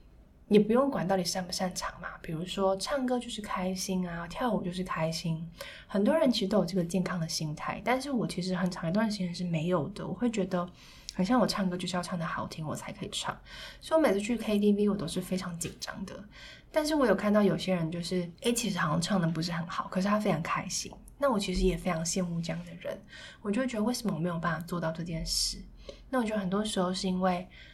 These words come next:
我会被我过去的这个经验所绑架，我就会觉得我没有天分，我就不应该做这件事情，我会给人家笑，我就没有办法去享受，很单纯的去享受这个过程，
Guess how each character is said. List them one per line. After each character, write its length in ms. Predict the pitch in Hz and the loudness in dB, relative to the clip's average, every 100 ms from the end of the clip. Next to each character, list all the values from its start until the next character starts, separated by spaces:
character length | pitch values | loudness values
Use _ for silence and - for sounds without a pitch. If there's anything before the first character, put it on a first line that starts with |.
| - - | -20 -8
我 80 | - | -2
会 140 | 214 | 2
被 160 | 233 247 | 4 4
我 240 | 196 170 | 4 2
过 240 | 160 - 202 | 2 4 4
去 180 | - 190 | 4 2
的 100 | 165 | 2
这 120 | 180 | -2
个 360 | 180 160 151 170 - | 0 0 0 -4 -4
经 300 | 202 196 208 | 2 4 8
验 240 | 208 165 | 8 8
所 260 | - - 160 | 0 -2 -2
绑 280 | 165 - 170 - | 2 0 -2 -4
架， 340 | - 147 156 - | -2 -2 -4 -8
我 80 | 180 | -2
就 140 | 185 | 2
会 140 | 202 | 4
觉 180 | 196 165 | 2 0
得 320 | 160 160 160 - - - - | 2 2 2 -4 -18 -20 -6
我 80 | - | 4
没 100 | 190 | 6
有 60 | 220 | 8
天 240 | 208 190 | 8 8
分， 180 | 190 196 | 8 6
我 120 | 165 | 6
就 360 | 170 180 170 170 - | 6 6 6 0 4
不 100 | 196 | 6
应 60 | 185 | 8
该 120 | 175 | 6
做 140 | 180 | 4
这 80 | 175 | 4
件 100 | 170 | 0
事 160 | 165 175 | 2 0
情， 160 | - | 2
我 60 | 165 | 2
会 100 | 170 | 4
给 120 | 165 | 2
人 120 | - | -2
家 160 | - 170 | 0 0
笑， 400 | - - - 175 - - - - | 0 0 -2 -4 -14 -20 -10 0
我 80 | |
就 100 | 202 | 6
没 120 | 240 330 | 10 10
有 100 | 285 | 10
办 140 | 294 | 8
法 80 | 190 | 6
去 160 | - | 4
享 280 | 208 - 170 | 2 2 -2
受， 280 | - 202 185 | 2 6 6
很 200 | 185 180 | 6 4
单 220 | 208 269 | 6 6
纯 100 | 254 | 8
的 120 | 185 | 6
去 120 | 180 208 | 8 6
享 240 | - 147 | 4 -2
受 180 | - 190 | 0 2
这 140 | 185 190 | 2 2
个 100 | 185 | 0
过 260 | 196 208 | 4 4
程， 280 | - - - | 4 -2 -2